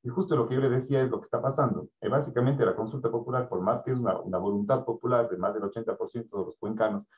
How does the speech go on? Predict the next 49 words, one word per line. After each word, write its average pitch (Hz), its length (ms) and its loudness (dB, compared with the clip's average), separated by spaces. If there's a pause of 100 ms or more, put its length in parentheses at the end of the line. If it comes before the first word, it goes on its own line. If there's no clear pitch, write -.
(200)
fue 120 100 2
un 120 80 4
saludo 113 280 4
a 95 40 4
la 87 80 2
bandera 90 340 0
nada 90 180 -2
más, 110 280 -2 (460)
porque 135 420 2
no 101 240 2
es 104 60 2
retroactiva. 101 640 0 (240)
Entonces, 98 420 -4
las 92 140 0
nuevas 202 300 2
concesiones 147 560 -2
que - 80 -8
se 107 120 -2
den 117 240 0
no 120 140 2
van 131 120 4
a 120 60 0
ser 143 180 -2
para 92 200 0
gran 123 300 2
minería, 110 480 -4
porque - 180 -16
esa 139 120 0
era 135 100 6
la 110 120 2
co-, 113 240 2
la, 90 320 0 (520)
la 98 200 0
condición 113 440 0
que 110 80 0
puso 110 560 2
la, 87 340 2
eh, 85 240 0
la 95 100 -2
Corte 113 240 0
Constitucional 117 600 -2
para 98 180 2
la, - 240 -2
la 85 400 2
aprobación 107 480 2
de 120 60 4
la 92 120 -2
consulta 98 360 -6
popular. - 340 -8